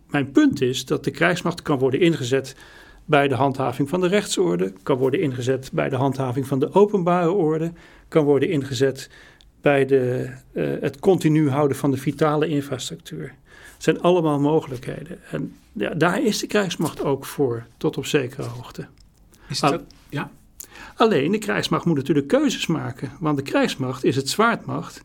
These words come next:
Speaker 1: is de zwaardmacht in handen van de staat. Ja, en, en, en, en, en er is natuurlijk hier wat te doen. Maar ook de krijgsmacht kan de middelen maar één keer inzetten en moet dingen paraat houden en inzetbaar houden voor,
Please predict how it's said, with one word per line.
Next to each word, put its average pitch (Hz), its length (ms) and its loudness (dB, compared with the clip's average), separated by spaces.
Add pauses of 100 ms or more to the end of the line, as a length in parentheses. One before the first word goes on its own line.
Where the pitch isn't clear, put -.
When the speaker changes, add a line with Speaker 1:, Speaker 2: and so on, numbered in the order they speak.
(140)
Speaker 1:
is - 140 4
de 143 100 -4
zwaardmacht 160 540 0
in 190 140 2
handen 156 320 2
van 135 140 -4
de 127 60 -6
staat. 127 540 -6 (800)
Ja, 180 260 -4
en, - 360 -2
en, - 300 -8
en, - 220 -6
en, 175 300 -4
en 190 120 -2
er 170 60 0
is 170 140 0
natuurlijk 156 540 0 (1400)
hier 196 340 6
wat 143 140 2
te 147 100 0
doen. 156 360 0 (960)
Maar 160 200 2
ook 233 140 4
de - 80 0
krijgsmacht 214 640 0
kan 185 400 0
de 175 100 4
middelen 165 280 2
maar 135 180 2
één 139 160 2
keer 143 160 0
inzetten 131 600 2
en 156 200 0
moet 151 360 -2 (440)
dingen 151 340 2
paraat 151 380 2
houden 131 300 0
en 175 140 0
inzetbaar 160 420 2
houden 131 300 0
voor, 127 480 -8